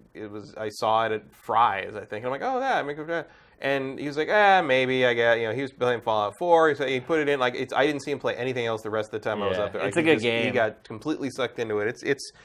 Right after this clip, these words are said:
Speaker 2: It
Speaker 1: and
Speaker 2: flew
Speaker 1: it's
Speaker 2: under
Speaker 1: like,
Speaker 2: the radar.
Speaker 1: and even
Speaker 2: Yeah.
Speaker 1: he's, you know, he's pretty well informed. I don't think he'd ever heard of it. He's just like, "What
Speaker 2: Yeah.
Speaker 1: the hell is it? I've never heard." And I was like, "Yeah, like, look, but look, if you, if you're into that kind of thing, you put that game in somebody's hands, they're gonna dig it. Like, it's, it's a, it's a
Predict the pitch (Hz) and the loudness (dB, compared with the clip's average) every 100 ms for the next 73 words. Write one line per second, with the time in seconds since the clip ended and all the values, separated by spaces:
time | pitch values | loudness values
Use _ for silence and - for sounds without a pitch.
0 | - 151 175 190 180 160 139 135 131 123 | 4 6 10 10 12 12 10 10 10 10
1 | 117 113 175 233 240 180 247 - - 202 | 10 6 4 4 4 4 0 -4 -8 -2
2 | 139 202 - 185 165 151 139 165 135 233 | -2 -2 -6 -4 0 0 0 0 2 2
3 | 160 135 139 123 104 147 165 104 - - | -2 -2 0 0 -2 -2 -2 -4 -8 -14
4 | _ 127 127 127 113 147 208 208 208 120 | _ -18 -12 -8 -4 -2 0 0 0 -2
5 | 156 196 120 165 151 156 127 135 127 131 | -2 -2 -4 -4 -4 -2 -2 -4 -4 -4
6 | 131 135 131 233 170 131 - 123 170 139 | -4 -4 -2 4 4 4 0 -6 -2 2
7 | 160 190 135 165 156 - 127 160 180 175 | 4 4 0 -8 -10 -10 -8 -2 -2 -2
8 | 202 147 107 143 123 117 123 123 113 - | 0 2 2 0 0 0 -2 -2 -6 -8
9 | 131 127 120 131 120 131 117 110 131 135 | -2 -2 0 -4 -4 -6 -8 -6 -4 -2
10 | 110 110 113 104 113 107 85 - 104 104 | -2 -4 -6 -4 -4 -4 -8 -10 -10 -10
11 | - 110 - 110 104 120 | -10 -12 -8 -8 -8 -10